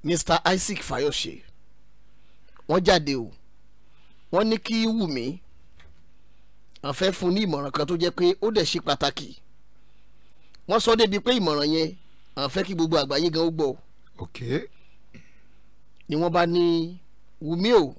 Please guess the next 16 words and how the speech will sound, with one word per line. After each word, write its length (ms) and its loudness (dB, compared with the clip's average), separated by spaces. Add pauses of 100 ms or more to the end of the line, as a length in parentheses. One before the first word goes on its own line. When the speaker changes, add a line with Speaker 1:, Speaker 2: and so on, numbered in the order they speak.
(600)
Speaker 1:
òun 160 4
náà 200 4
dẹ̀ 160 2
ní 120 -2
hó. 200 0 (1600)
Etí 260 0
ẹ̀ 80 6
mélòó? 420 4
Ó 100 -2
ní 100 4
méjì. 340 0 (1800)
Kí 100 -4
ló 140 8
fi 120 2
ń 60 2
ṣe?" 320 4